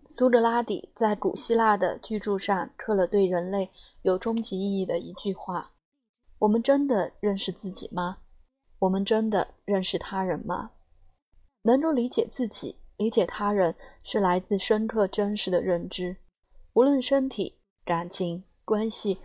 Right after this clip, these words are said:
事业、成长、修行，都有生命的密码等着我们去了解和发现。我们想成为更好的自己，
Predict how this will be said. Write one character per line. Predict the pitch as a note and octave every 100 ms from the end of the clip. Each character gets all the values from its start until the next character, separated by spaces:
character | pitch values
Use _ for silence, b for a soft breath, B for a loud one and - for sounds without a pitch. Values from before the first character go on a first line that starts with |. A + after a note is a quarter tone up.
| B B
事 | - - A#3+
业、 | G#3 F#3+ E3+ _ _
成 | - G3 G#3
长、 | A3+ F#3 - -
修 | - A#3 B3
行， | B3 F3+ E3 B B B B
都 | - C#4+
有 | C4+ F#3
生 | B3
命 | A#3 A#3
的 | F3+
密 | G3 F#3+
码 | F3 - _
等 | - F#3 F#3
着 | A#3
我 | G3+
们 |
去 | F3+ -
了 | F#3 D3
解 | F3+ - -
和 | - E3
发 | F3 F3+ F3+
现。 | - E3+ - _ - - _ _ _
我 | - A#3
们 | D4+
想 | B3+ G3
成 | G3+ G#3+ A3
为 | A3
更 | B3+ C#4+
好 | - -
的 | F#3
自 | - F#3+
己， | - -